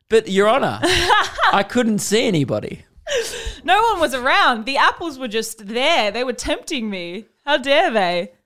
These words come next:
Speaker 2: They were looking provocative and everything. Anyway, okay, well, let's spin the wheel because
Speaker 1: Yeah.
Speaker 2: people got really frustrated last time that we spent half an hour without spinning the wheel. Luke, what are you hoping for?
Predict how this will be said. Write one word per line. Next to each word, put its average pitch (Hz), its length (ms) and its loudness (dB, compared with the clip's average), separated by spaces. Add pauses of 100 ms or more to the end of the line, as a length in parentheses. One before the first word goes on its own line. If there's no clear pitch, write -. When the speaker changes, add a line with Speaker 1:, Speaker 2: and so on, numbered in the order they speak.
Speaker 2:
They 233 80 -4
were 254 100 4
looking 269 280 -4
provocative 254 600 -4
and 226 60 -6
everything. 240 540 -6
Anyway, 233 360 -2
okay, 233 220 -4
well, 254 180 0
let's 339 260 2
spin 359 200 -6
the 370 100 -4
wheel 233 320 2
because 226 320 -4
Speaker 1:
Yeah. - 40 -16 (280)
Speaker 2:
people 277 280 -4
got 214 320 0
really 262 240 0
frustrated 226 680 -2
last 190 300 -2
time 180 300 -8
that 156 160 -6
we 190 80 -6
spent 190 260 -10
half 190 300 -6
an 175 80 -12
hour 156 400 -8 (260)
without 170 320 -6
spinning 165 300 -12
the 160 80 -12
wheel. 151 360 -10 (200)
Luke, 226 240 -4
what 208 100 -6
are 202 40 -4
you 185 80 -6
hoping 165 300 -10
for? 135 300 -14